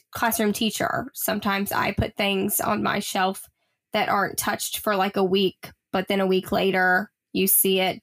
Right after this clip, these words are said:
being used, you have to give them time to acclimate. Um, you can't just, like, when you put all new things out, it can be overwhelming. So that's also a thing I wanna speak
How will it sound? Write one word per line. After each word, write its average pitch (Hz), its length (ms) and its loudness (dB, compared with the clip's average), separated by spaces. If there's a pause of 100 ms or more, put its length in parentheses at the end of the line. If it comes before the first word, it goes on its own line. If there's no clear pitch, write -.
being 196 360 2
used, 190 500 0 (280)
you 220 180 2
have 202 460 -2 (100)
to 226 100 0
give 196 420 -2
them 208 200 0
time 196 380 -4
to - 160 -4 (180)
acclimate. 254 960 -2 (520)
Um, 202 340 0 (100)
you 226 160 2
can't 214 380 -2
just, - 340 0
like, 208 400 -4
when 220 180 2
you 220 120 2
put 277 240 0
all 214 180 4
new 233 180 2
things 196 360 0
out, 202 260 2
it 202 160 -2
can 220 140 0
be 202 180 2
overwhelming. 190 800 0
So 220 240 2
that's 233 240 0
also 233 300 2
a 196 40 0
thing 196 220 0
I 190 40 2
wanna 190 160 2
speak - 380 -2